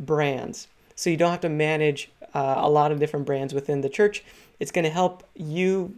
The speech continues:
be very clear as you communicate to the people in the church.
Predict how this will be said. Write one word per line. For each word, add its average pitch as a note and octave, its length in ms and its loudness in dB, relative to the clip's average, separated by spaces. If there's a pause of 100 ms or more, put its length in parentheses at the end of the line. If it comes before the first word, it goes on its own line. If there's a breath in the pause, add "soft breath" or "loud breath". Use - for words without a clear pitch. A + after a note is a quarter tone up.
be D#3+ 180 -4
very E3+ 280 4
clear F#3+ 680 2
as D3 160 2
you D#3+ 100 -6
communicate D#3+ 720 -2 (400 soft breath)
to E3+ 160 0
the C#3+ 100 -2
people - 340 -2
in D#3+ 180 -2
the D3 60 0
church. C#3+ 320 -4